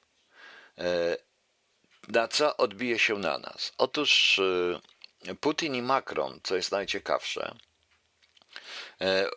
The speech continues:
ustalili przez telefon, że, e, współpraca w ramach tak zwanej Grupy Mińskiej, która jest mediatorem w konflikcie między Azerbejdżanem i Armenią, może pomóc w zakończeniu najnowszych walk.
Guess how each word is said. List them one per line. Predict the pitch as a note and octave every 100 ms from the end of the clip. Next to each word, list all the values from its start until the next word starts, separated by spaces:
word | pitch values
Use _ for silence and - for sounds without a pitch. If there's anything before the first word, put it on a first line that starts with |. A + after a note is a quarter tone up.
| - -
ustalili | - B2 - A#2+ C3+ C#3+
przez | B2 A#2+ G#2+
telefon, | - F#2+ F#2+ - C3 B2 -
że, | F#2 D#2+ G2 F#2+ F#2 F#2 -
e, | - F2 F2 E2 D#2 D#2 D2+ D2
współpraca | - - G2+ - A#2+ - A2
w |
ramach | A2 A2 G#2
tak | G2 F#2
zwanej | G2+ G#2 F#2+
Grupy | F#2 - G2
Mińskiej, | A2+ A2+ - - D#2
która | - D#2+
jest | D#2+
mediatorem | F2+ E2+ F#2 - G#2+ F2
w | C#2
konflikcie | C#2+ D2 F2 - F2+
między | E2 D#2+ E2
Azerbejdżanem | D#2 E2 D#2 D#2+ F2 F2 E2+
i | D#2+
Armenią, | D#2 D2 C2+ B1+ F2+
może | A#2 G#2+ F#2
pomóc | - F#2+ G#2 F#2+
w |
zakończeniu | F2 E2 D#2 F2+ F2+
najnowszych | E2+ E2+ D#2+ - D2
walk. | -